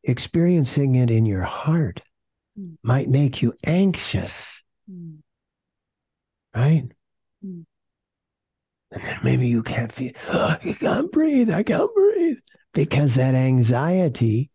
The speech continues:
Speaker 2: Mm.
Speaker 1: is now wrenching your nerves, not only at the pelvic plexus, but now at the solar plexus,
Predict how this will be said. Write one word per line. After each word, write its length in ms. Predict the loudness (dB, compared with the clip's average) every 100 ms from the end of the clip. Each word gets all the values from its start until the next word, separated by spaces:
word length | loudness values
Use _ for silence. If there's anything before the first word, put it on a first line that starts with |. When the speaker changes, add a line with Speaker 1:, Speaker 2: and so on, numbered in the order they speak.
| _ -20
Speaker 2:
Mm. 60 | -20 -20 _ -2
Speaker 1:
is 300 | 0 2 4
now 560 | 2 2 0 0 -2 _ _
wrenching 960 | 0 2 2 2 0 0 -2 0 0 -4 _ _ _ _ _ _ _ _ _ _ _ _ -4
your 160 | 2 4
nerves, 800 | 4 4 2 2 0 -4 -10 -20 _ _ _ _
not 240 | 0 2 2
only 400 | 2 2 2 2
at 220 | 2 0
the 80 | -4
pelvic 640 | -4 -2 0 0 -2 -4
plexus, 680 | -4 -2 -4 -8 -10 -12 -18 _ _ _ _ -8
but 180 | -4 -2
now 240 | 0 -2
at 100 | -2
the 80 | -2
solar 400 | -2 -2 -2 -2
plexus, 760 | -4 -8 -8 -14 -18 -18 -20